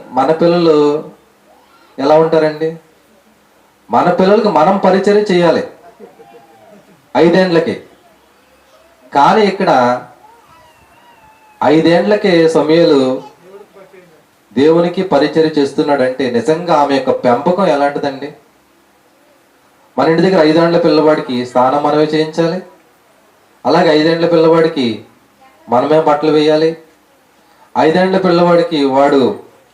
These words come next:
ఒకటికి వెళ్ళినా, రెండు వెళ్ళినా, రెండుకి వెళ్ళినా అన్నీ కూడా మనమే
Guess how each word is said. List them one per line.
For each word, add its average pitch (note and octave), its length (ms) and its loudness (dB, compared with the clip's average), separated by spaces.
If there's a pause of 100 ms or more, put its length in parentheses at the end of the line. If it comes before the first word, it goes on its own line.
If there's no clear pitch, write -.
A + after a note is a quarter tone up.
(240)
ఒకటికి D3 320 0
వెళ్ళినా, E3 300 0
రెండు D3+ 180 0
వెళ్ళినా, D#3+ 360 0 (260)
రెండుకి C#3 280 -6
వెళ్ళినా D#3 200 2
అన్నీ D3 160 -4
కూడా D#3+ 380 0 (680)
మనమే E3 400 2